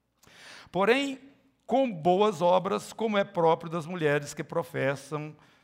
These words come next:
ser piedosas." Quer dizer, eles devem prestar atenção nesse aspecto das obras, né?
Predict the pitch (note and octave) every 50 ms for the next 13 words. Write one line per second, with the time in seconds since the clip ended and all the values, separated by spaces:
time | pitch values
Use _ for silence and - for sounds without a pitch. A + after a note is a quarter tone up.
0 | _ _ - - - D3 B2+ - - - D3+ D#3 C#3+ D#3 E3 C#3+ B2 A2+ G#2+ -
1 | - - - - - - - _ _ _ _ _ _ _ - B2 A#2+ A2 A#2 A#2
2 | A2+ A#2+ A2+ A2 G#2+ B2+ B2 B2+ C3+ B2+ C#3 C#3+ C#3+ C3+ - - C3 - - C3
3 | C3 B2+ - C#3 B2+ - - C3 B2 B2+ B2+ B2+ - - C#3 C3+ - - - B2+
4 | B2 B2+ - - _ _ _ _ _ _ _ _ _ _ - C3 A#2+ A2+ A2 C#3
5 | C#3+ C#3 B2+ A#2+ A#2 A2 - - A2+ B2+ C#3+ E3+ G3 -